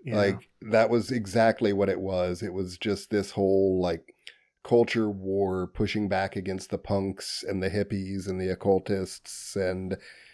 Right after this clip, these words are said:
Speaker 2: anyone brown. And Dungeons and Dragons, especially in the early days,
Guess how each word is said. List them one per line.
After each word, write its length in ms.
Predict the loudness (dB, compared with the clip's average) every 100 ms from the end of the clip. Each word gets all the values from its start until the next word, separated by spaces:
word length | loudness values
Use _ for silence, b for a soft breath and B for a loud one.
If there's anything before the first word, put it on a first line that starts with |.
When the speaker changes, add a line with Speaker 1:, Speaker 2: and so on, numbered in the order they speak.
| B
Speaker 2:
anyone 440 | 4 4 4 2
brown. 640 | 2 2 2 2 0 -2 -4 b b
And 360 | 6 6 6 0 -10
Dungeons 520 | 4 4 6 2 2 0
and 120 | 0
Dragons, 840 | 4 4 4 0 -2 -8 -10 -16 _ _ _ _ _ _ _
especially 680 | 0 4 4 4 6 6 6
in 80 | 2
the 140 | -2
early 360 | 0 4 4 4
days, 760 | 0 0 -2 -4 -6 -10 -14